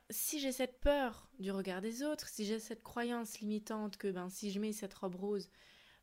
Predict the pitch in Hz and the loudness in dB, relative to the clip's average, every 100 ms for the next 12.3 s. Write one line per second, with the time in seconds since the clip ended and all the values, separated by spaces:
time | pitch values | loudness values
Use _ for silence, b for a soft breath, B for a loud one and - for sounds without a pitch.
0 | - 170 170 170 - - 170 190 190 190 | -6 -6 -6 -8 -12 -8 0 2 2 0
1 | 185 - - - 175 226 330 - - _ | -2 -4 -10 -4 -2 0 -2 -4 -8 _
2 | _ - 180 160 - - - 165 160 165 | _ -6 -4 -2 -4 -6 -6 -4 -6 -6
3 | - - - - - _ _ _ _ _ | -8 -4 -2 -2 -6 _ _ _ _ _
4 | _ _ _ _ _ _ _ _ _ 214 | _ _ _ _ _ _ _ _ _ -4
5 | 214 - - 226 196 202 190 190 - 170 | -2 -6 -8 -4 -2 0 -2 0 -2 -4
6 | - - _ _ _ _ _ _ - 190 | -6 -12 _ _ _ _ _ _ -2 0
7 | 190 190 196 196 254 226 - 196 180 180 | 0 0 0 0 0 -2 0 -2 -2 -4
8 | 170 285 294 214 180 185 180 185 240 208 | -4 -2 -2 -2 -6 -4 -4 -4 -6 -6
9 | 185 180 175 175 165 175 165 226 359 - | -2 -2 -4 -6 -8 -6 -6 -6 -8 -10
10 | B B B - 190 190 190 190 180 - | B B B -6 -2 0 0 -2 -4 -4
11 | 175 185 359 269 - B - 254 320 233 | -6 -4 -6 -6 -10 B -6 0 2 2
12 | 240 - - | -2 -6 -8